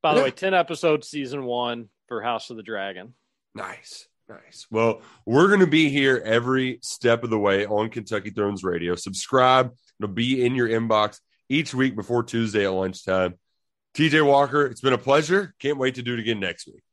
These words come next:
Speaker 1: It's gonna be a lot of fun. Be patient with us. We're figuring this out just as you all are as well, but we're gonna have some fun watching some House of Dragon.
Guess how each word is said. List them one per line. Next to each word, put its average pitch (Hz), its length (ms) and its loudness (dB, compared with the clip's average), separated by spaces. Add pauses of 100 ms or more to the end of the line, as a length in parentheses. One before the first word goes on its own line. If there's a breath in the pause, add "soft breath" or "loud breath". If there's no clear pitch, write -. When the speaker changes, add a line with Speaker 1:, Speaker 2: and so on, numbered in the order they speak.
(340)
Speaker 1:
It's - 100 -20
gonna 135 100 -6
be 156 60 2
a 165 60 6
lot 180 140 6
of 180 60 -2
fun. 175 280 0
Be 220 140 -2
patient 233 380 2
with 196 140 -2
us. 208 180 -4
We're 196 200 -2 (120)
figuring 190 340 0
this 180 160 -6
out 170 240 2
just 165 200 -10
as 147 160 -8
you 160 180 -2
all 147 200 4
are 143 220 2
as 131 140 -8
well, 135 320 0
but 117 120 -10
we're 127 160 -6
gonna 127 140 -6
have 123 180 -6
some 113 140 -20
fun 120 240 -6
watching 117 400 -6
some 90 160 -20
House 185 280 -2
of 165 60 -12
Dragon. 82 340 -10